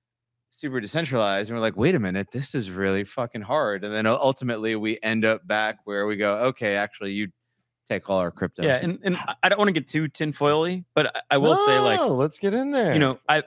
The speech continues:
Speaker 2: I've had a
Speaker 3: Why
Speaker 2: chance to
Speaker 3: not?
Speaker 2: meet with, like, a former director of the N S A, former commander of Cyber Command, and, like, it is a practice of them. They like their former employees to cycle into industry,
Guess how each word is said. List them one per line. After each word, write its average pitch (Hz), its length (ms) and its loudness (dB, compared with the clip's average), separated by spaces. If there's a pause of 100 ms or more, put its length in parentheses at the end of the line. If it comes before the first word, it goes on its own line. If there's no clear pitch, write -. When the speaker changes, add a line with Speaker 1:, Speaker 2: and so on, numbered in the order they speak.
(120)
Speaker 2:
I've 139 120 0
had 160 100 2
a 147 40 -2
Speaker 3:
Why - 20 -4
Speaker 2:
chance 135 400 -2
to 127 60 0
Speaker 3:
not? 127 100 0
Speaker 2:
meet 127 140 -2
with, 123 120 -4
like, 117 140 -4
a 120 40 -6
former 123 720 0 (100)
director 123 380 0
of 120 60 -4
the 120 80 0
N 117 100 -2
S 107 160 -6
A, 127 420 0
former 113 560 -2 (200)
commander 117 540 -2
of 104 300 -6
Cyber 113 520 -2
Command, 113 540 -4 (420)
and, 131 140 -2
like, 120 300 -2
it 165 100 0
is 175 140 0
a 131 60 -4
practice - 720 -2 (100)
of 113 280 0
them. 101 380 -2 (600)
They 139 180 2
like 143 480 -2 (140)
their 113 440 0 (280)
former 135 400 2
employees 107 560 -4 (300)
to 117 100 -8
cycle 127 440 -4
into 113 180 -4
industry, 113 560 -8